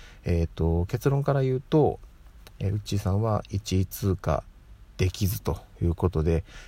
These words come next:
えー、最終順位はグループの二位に終わりました。ただね、あのー、えー、予選の時もそうだったんですけども、審査員選考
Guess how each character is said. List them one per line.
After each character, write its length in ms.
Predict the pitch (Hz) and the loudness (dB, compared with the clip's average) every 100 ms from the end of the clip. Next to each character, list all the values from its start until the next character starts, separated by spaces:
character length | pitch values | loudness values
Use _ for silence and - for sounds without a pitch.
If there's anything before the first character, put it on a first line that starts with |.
| - | -2
え 100 | 95 | 0
ー、 40 | |
最 200 | 90 95 95 | 2 2 2
終 160 | 101 | 2
順 220 | 98 113 | 2 2
位 60 | 90 | 2
は 180 | 67 - - - | 0 -4 -10 -4
グ 80 | 98 | 2
ル 120 | 95 | 2
ー 20 | |
プ 120 | 92 92 | 4 2
の 120 | 90 | 4
二 220 | 101 104 | 4 4
位 20 | |
に 180 | 76 69 - - - | 2 -4 -10 -14 -2
終 200 | 85 85 | 2 4
わ 80 | |
り 180 | 80 85 | 2 2
ま 220 | 82 85 | 2 0
し 100 | 82 | -2
た。 240 | - - - - - - - - - | -2 -4 -4 -14 -20 -20 -18 -18 -2
た 100 | 180 | 2
だ 120 | 165 | 4
ね、 260 | 95 95 117 | 4 2 2
あ 160 | 101 95 | 2 2
の 600 | 98 98 95 95 92 92 | 4 4 2 2 2 0
ー、 20 | - - - - - - - | -4 -16 -20 -20 -20 -20 -6
え 80 | 107 | -2
ー、 60 | |
予 100 | 101 | 0
選 160 | 131 170 | 2 0
の 80 | 170 | 0
時 220 | 190 170 | 0 2
も 140 | 92 | 2
そ 140 | 76 101 | 2 2
う 40 | |
だ 80 | 90 | 2
っ 40 | |
た 120 | 78 76 | 0 0
ん 40 | |
で 100 | 76 | -2
す 100 | - | -2
け 100 | 78 | -2
ど 100 | 82 | 0
も、 220 | 87 82 | 2 0
審 280 | - 147 151 | 0 0 0
査 200 | 151 170 | 2 0
員 160 | 165 156 | 0 0
選 280 | - 151 | 0 0
考 300 | 131 87 - | 2 0 0